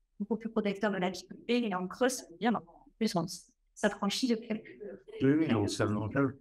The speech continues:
Speaker 1: J'ai un peu, euh, voilà, sans vouloir, euh, sans, sans que tu ailles sur sur créer une discussion, je me demandais quelle pourrait être la teneur de discussion avec la cnim. Vous avez actuellement sous cette équipe d'Avatar.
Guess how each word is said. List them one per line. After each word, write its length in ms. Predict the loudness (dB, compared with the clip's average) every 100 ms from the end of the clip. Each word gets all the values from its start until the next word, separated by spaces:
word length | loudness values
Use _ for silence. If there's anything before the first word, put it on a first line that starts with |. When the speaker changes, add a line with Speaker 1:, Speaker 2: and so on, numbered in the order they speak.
| -12 -12 -12 -8
Speaker 1:
J'ai 180 | -8 0
un 160 | 2 2
peu, 240 | 0 -2 -2 -4 0
euh, 600 | 0 -2 -4 -4 -4 -4 -2
voilà, 220 | 0 0 -2 -8 -14 -2 -2 -2 -10 _ _ _ _
sans 280 | -6 0 0
vouloir, 300 | 2 0 0
euh, 120 | -2
sans, 280 | 0 0 0
sans 200 | 0 -2
que 80 | -2
tu 200 | -6 -2
ailles 220 | 2 2 0
sur 220 | -4 -2 -2 -2
sur 140 | -6
créer 300 | -4 -4 -2
une 320 | -2 -2 -4
discussion, 540 | -4 -6 -6 0 0 0 -6 -8
je 100 | -6
me 60 |
demandais 260 | -2 0 0
quelle 180 | -2 -2
pourrait 140 | -2
être 120 | 0
la 100 | -2
teneur 280 | -4 -2 -2
de 80 | -4
discussion 460 | -8 -14 -12 -2 0
avec 240 | 0 -2 -8 -2
la 140 | 0
cnim. 300 | 0 0 0
Vous 500 | -2 -6 _ _ -4
avez 160 | 2 2
actuellement 400 | 2 0 0 0
sous 140 | -2
cette 240 | -4 -4 -4
équipe 300 | -6 -6 -4
d'Avatar. 420 | -4 0 2